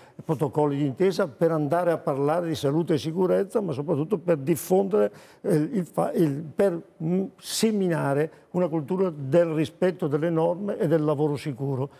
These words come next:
in tutti i settori, perché ci si ammala, si muore, ci sono, eh, sa-, i dati di ieri hanno dato questa evidenza. Siamo ancora, siamo stati venti e ventuno, eh, in mezzo a dati che colpivano la pandemia.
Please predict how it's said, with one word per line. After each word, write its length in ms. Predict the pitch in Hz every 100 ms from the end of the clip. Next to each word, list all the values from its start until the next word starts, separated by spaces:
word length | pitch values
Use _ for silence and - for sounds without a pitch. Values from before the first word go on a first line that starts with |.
| _
in 180 | 185 170
tutti 240 | 185 170
i 60 | 170
settori, 460 | 165 127 156 131 113
perché 180 | 117
ci 120 | 117 127
si 120 | 208
ammala, 440 | 240 254 190 151
si 200 | - 156
muore, 400 | 160 196 190 160 - - _
ci 140 | 147
sono, 400 | 120 156 147 147
eh, 200 | 180 131 110
sa-, 180 | 131 104 - _
i 140 | - 185
dati 320 | 220 233 320
di 100 | 262
ieri 220 | 156 185
hanno 100 | 185
dato 160 | 143 139
questa 240 | 135 123
evidenza. 580 | 156 135 135 175 120 120 - _ _ _ _ _ _ -
Siamo 420 | - 170 151 139
ancora, 420 | 120 156 147 120
siamo 300 | 104 139 127
stati 340 | 117 151 131 127
venti 300 | 139 127 139
e 20 |
ventuno, 480 | 127 - 156 131 123 - _ _ _ _ _ - 196
eh, 260 | 151 127 123
in 140 | 143 135
mezzo 400 | 156 151 135 127 - _
a 100 | 175
dati 280 | 139 165 135
che 120 | 143
colpivano 560 | 143 127 - 165 147 135
la 100 | 127
pandemia. 520 | 160 156 202 262